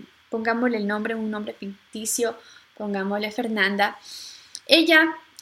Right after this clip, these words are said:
había acabado de, eh, terminar la relación con su pareja, ¿ok? Ah, la relación terminó, se puede decir, eh,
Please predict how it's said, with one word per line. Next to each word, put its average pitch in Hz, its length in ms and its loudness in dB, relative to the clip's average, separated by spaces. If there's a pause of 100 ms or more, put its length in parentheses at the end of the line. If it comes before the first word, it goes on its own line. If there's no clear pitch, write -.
había 269 320 6
acabado 269 640 6 (320)
de, 262 600 6
eh, 214 440 -4
terminar 247 460 4
la 269 120 8
relación 233 560 0
con 247 160 -4
su 196 460 -4
pareja, 208 540 0 (320)
¿ok? - 240 -6 (500)
Ah, 202 300 -4 (140)
la 214 160 -4
relación 214 400 -6
terminó, 208 560 -4
se 214 120 -4
puede 226 280 2
decir, 226 440 0 (560)
eh, 226 280 -4